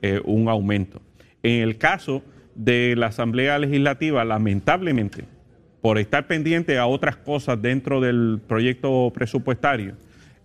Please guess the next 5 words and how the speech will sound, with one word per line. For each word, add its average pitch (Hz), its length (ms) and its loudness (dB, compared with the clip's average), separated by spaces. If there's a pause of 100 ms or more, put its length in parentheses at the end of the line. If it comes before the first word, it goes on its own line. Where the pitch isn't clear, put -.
eh, 113 360 2 (400)
relegó, 131 640 2 (400)
eh, 123 340 2
su 135 140 2
responsabilidad 131 960 0